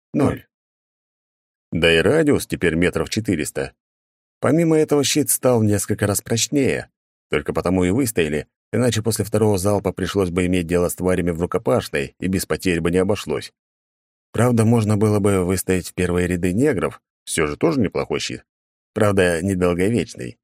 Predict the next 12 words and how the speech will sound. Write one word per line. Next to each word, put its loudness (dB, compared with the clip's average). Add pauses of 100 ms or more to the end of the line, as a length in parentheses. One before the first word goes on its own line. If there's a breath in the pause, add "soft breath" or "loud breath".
(440)
Вот 0
только 2
на 2
роль 2
промышленных -2
глиномесов 0
найти 0
добровольцев 0
оказалось 0
бы -4
довольно 0
трудно, -4